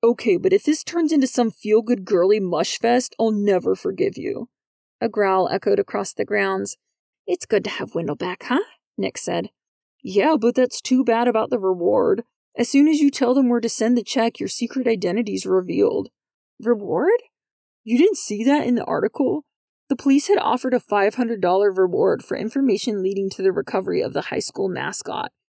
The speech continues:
but now they don't know who to give the money to." Nix leaned against the utility door for support.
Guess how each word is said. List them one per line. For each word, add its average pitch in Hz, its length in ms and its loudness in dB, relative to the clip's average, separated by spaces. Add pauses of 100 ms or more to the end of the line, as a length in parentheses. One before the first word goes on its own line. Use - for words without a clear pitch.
(300)
but 240 100 2
now 233 220 2
they 302 120 6
don't 294 160 2
know 233 120 0
who 226 140 -6
to 247 80 -2
give 214 200 0
the 233 100 0
money 185 300 -4
to." - 400 -6 (840)
Nix 208 340 -2
leaned 190 260 -2
against 185 340 -2
the 202 100 -6
utility 190 520 -2
door 185 220 0
for - 160 -12
support. - 580 -4